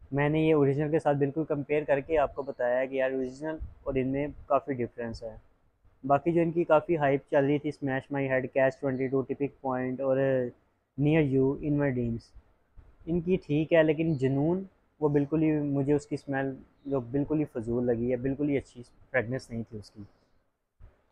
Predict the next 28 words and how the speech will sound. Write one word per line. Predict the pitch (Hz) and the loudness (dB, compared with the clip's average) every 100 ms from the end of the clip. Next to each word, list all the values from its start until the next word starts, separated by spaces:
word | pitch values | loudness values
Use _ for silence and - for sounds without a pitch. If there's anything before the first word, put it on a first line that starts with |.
| 127 | 0
तो | 160 | 6
आज | 160 156 | 8 8
के | 185 | 4
लिए | 175 156 | 4 2
इतना | - 170 | 0 2
ही। | 165 | 4
अगर | 151 | 6
आपको | 147 143 147 | 6 4 2
वीडियो | 143 160 | 4 4
अच्छी | 151 165 | 2 2
लगी | 160 151 | 4 4
तो | 147 | 2
like | 131 143 143 | 2 2 4
करें, | 160 160 156 | 2 2 0
channel | 139 135 | 0 2
को | 131 | -2
subscribe | 139 - - 131 131 127 | -4 -8 -2 0 2 2
लाजमी | 131 127 156 160 | 2 2 -2 0
कर | 147 | 0
दें, | 131 156 156 - - - - | 2 -2 -2 -12 -20 -14 -10
इससे | 151 170 | 0 2
मेरी | 156 147 | 4 2
हौस-, | 147 143 147 | 2 2 0
हौसला, | 160 151 156 160 | -2 0 6 8
हौस-, | 151 143 131 - _ _ _ 143 | 8 2 -2 -10 _ _ _ -2
हौसला | 143 - 160 | 0 6 6
अफजाई | 151 147 147 156 | 6 4 4 4
होगी। | 139 131 151 | 2 0 -6